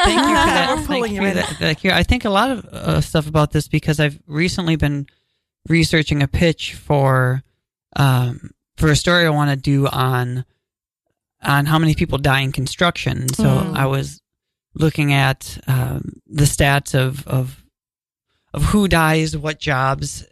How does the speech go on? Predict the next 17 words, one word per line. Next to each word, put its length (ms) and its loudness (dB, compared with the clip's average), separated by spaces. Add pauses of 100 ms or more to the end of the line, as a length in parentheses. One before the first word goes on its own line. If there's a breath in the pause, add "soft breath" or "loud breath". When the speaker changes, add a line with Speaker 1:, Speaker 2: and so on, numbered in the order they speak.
Speaker 1:
and 560 -4
I 120 -4
think 240 2
it 80 -8
was 120 -6
about 280 0
five 320 0
thousand 760 2 (1080)
one 160 2
hundred 360 2
thirty-four 540 2
or 60 0
so 460 2
in 280 0
two 140 -2
thousand 400 -2
seventeen, 1400 -2